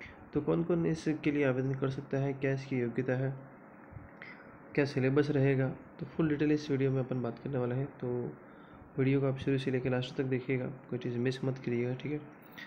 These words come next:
तो आपको अच्छे से समझ में आएगा, ठीक है? तो सबसे पहले अपन बात कर लेते हैं, अ, पद का नाम जो है संगणक। गैर अनुसूचित क्षेत्र में की बात की जाए तो पाँच सौ बारह पद है,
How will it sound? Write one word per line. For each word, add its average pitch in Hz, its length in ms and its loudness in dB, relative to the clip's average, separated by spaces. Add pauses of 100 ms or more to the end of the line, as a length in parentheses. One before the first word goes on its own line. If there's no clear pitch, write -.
(200)
तो 123 60 -2
आपको 123 160 -4
अच्छे 131 200 0
से 131 100 0
समझ 127 180 2
में 123 120 0
आएगा, 127 120 0
ठीक 143 180 -6
है? 160 140 -6
तो 131 220 -6
सबसे 151 380 -2
पहले 143 220 -2
अपन 135 180 -4
बात 120 180 -2
कर - 140 -6
लेते 117 180 -2
हैं, 131 160 -2
अ, - 1200 -6 (460)
पद 156 160 2
का 156 160 2
नाम 135 240 2
जो 135 100 0
है 131 160 0
संगणक। 127 520 -4 (1080)
गैर 165 180 8
अनुसूचित 156 340 2
क्षेत्र 151 320 0
में 147 160 0
की 143 80 -2
बात 131 220 0
की 139 80 0
जाए 139 120 0
तो 139 80 -4
पाँच 127 260 -4
सौ 139 100 -4
बारह 127 240 0
पद 131 380 -2
है, 139 120 -4